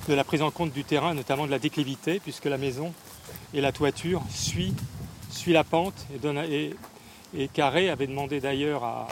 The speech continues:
à Alto une maison qui ne s-, paraisse pas grande.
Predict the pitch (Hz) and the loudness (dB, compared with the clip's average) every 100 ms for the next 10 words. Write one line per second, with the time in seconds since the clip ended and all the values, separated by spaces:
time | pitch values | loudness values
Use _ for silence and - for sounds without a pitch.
0 | - - - 131 127 131 127 165 196 208 | -12 -16 -12 -4 0 0 0 0 0 -2
1 | - - - - 139 143 147 135 190 - | -14 -18 -18 -10 -6 0 0 0 -2 -4
2 | - 143 135 135 - - - 156 147 - | -8 -4 0 0 -2 -8 4 8 8 8
3 | 175 143 160 151 123 | 6 8 6 4 0